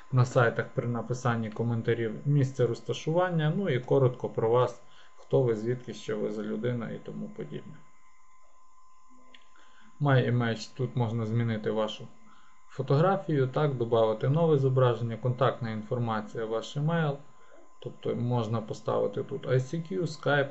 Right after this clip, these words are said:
там, і тому подібне, тобто ваші контактні дані і додати їх сюди в профіль. Ну, наразі я цього тут робити не буду, достатньо, щоб було видно ваш емейл і вашу фотографію.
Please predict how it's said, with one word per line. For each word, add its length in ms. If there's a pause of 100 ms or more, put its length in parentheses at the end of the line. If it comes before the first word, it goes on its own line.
там, 220
і 40
тому 260
подібне, 560
тобто 260
ваші 280
контактні 580
дані 400
і 80
додати 600
їх 180
сюди 200
в 80
профіль. 420
Ну, 300
наразі 480
я 200
цього 260
тут 240
робити 400
не 100
буду, 280
достатньо, 600
щоб 240 (540)
було 300
видно 360
ваш 280
емейл 420 (1120)
і 220 (2750)
вашу 400
фотографію. 720